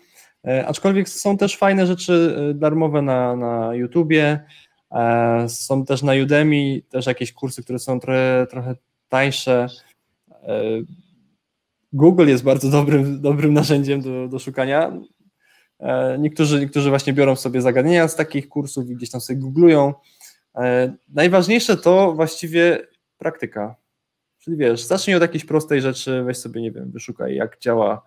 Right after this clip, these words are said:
jak zrobić cross-site scripting na stronie. Weź sobie prostą ap-, aplikację typu Juice Shop, a,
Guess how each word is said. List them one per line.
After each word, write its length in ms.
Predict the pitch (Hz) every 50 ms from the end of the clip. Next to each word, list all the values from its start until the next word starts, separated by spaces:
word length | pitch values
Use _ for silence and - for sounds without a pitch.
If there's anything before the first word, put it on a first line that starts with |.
| _ _ _ _ _ _
jak 180 | - 123 120 123
zrobić 280 | 131 127 131 123 110 - -
cross-site 240 | 127 117 - 110 110
scripting 400 | - - 120 110 - 117 117 113
na 80 | 110
stronie. 340 | - - - 120 - - _ _ _ _ _ _ _ _ _ _ _ _ _ _
Weź 140 | 127 127 120
sobie 400 | - - - 120 123 120 117 113
prostą 420 | 117 - 135 127 - - 127 120
ap-, 200 | 113 117 - -
aplikację 720 | 120 117 - 117 - 135 135 135 - - 135 123 120 117 120
typu 320 | 120 - - - - 120 117 -
Juice 160 | 139 139 -
Shop, 320 | - - 135 120 117 113 117 - _ _ _ _ _ _ _ _ -
a, 280 | 110 110 113 107 110